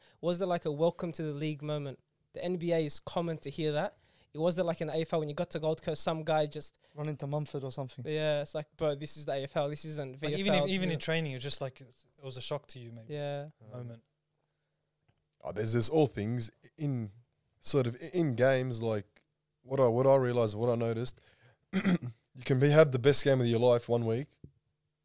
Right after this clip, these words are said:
Speaker 4: You can be as good as Gary Ablett one week. One week later, you can have the worst game.
Speaker 1: Mm.
Speaker 4: Now I'm sitting there, I'm, I'm like, <clears throat> you're on, on a high, and then one week later, you, you, you don't play well. And if you ride that roller coaster, like,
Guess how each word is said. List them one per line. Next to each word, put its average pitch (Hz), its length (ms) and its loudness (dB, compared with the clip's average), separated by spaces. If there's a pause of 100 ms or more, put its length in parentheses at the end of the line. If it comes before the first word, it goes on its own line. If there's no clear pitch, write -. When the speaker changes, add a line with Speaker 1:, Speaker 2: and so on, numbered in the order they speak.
(140)
Speaker 4:
You 104 420 -20
can 107 160 -6
be 117 220 0
as 107 140 -2
good 127 120 0
as 117 80 0
Gary 107 220 2
Ablett 104 200 -2
one 101 160 -4
week. 92 140 -8 (760)
One 139 180 4
week 143 180 4
later, 123 200 6
you 113 80 0
can 117 100 -6
have 113 100 -2
the 113 60 -4
worst 110 200 -2
game. 95 220 -6 (560)
Speaker 1:
Mm. 151 320 -12 (920)
Speaker 4:
Now 127 100 2
I'm 123 60 6
sitting 180 220 8
there, 165 100 10
I'm, 135 140 6
I'm 127 180 6
like, 120 220 6 (420)
<clears throat> - 400 -12
you're 120 180 0
on, 131 200 2 (320)
on 135 120 -2
a 117 100 2
high, 131 280 8
and 120 140 2
then 107 280 -4 (280)
one 127 140 2
week 113 120 0
later, 120 200 4
you, 110 120 0
you, 107 220 -4
you 104 180 -4
don't 120 180 2
play 117 200 2
well. 117 320 2 (320)
And 113 100 0
if 107 80 -4
you 113 60 0
ride 151 200 10
that 139 100 12
roller 123 220 8
coaster, 110 420 2
like, 98 240 -2